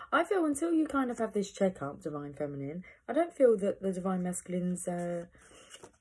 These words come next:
I don't feel like it's a balanced energy. Although it feels balanced. I mean, I was, you know, saying that it feels a really nice energy, but then in came...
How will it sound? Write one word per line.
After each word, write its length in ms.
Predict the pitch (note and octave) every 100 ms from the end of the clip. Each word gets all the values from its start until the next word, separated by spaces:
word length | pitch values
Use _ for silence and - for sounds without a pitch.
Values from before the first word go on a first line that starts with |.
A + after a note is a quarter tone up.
| _ - _
I 40 | G#3+
don't 240 | C4 C4+
feel 160 | C#4+ B3+
like 200 | B3 A3
it's 140 | -
a 40 |
balanced 580 | G3+ A3+ G#3 F#3+ F#3 -
energy. 640 | G#3+ A#3+ A#3 E3+ C3+ C#3+ -
Although 300 | A3+ A3 A#3+
it 140 | A#3
feels 540 | - D4 C#4 A#3+ G#3+ - - _ -
balanced. 460 | G3 F3 F3 -
I 80 | -
mean, 200 | A3 A3+
I 120 | A3
was, 340 | A3 G3+ F#3+ - _ -
you 80 |
know, 160 | G#3+ F#3+
saying 280 | F#3 A3 G3
that 120 | F3
it 100 | F#3+
feels 240 | G3+ F#3+
a 40 | F3+
really 200 | F#3 F3
nice 240 | F3 F3
energy, 360 | G3+ G3+ F#3+ D#3
but 180 | F3+ -
then 240 | G3+ F#3 F3 - - - _
in 240 | G3 G3
came... 520 | F#3 F#3 F3+ F3 F3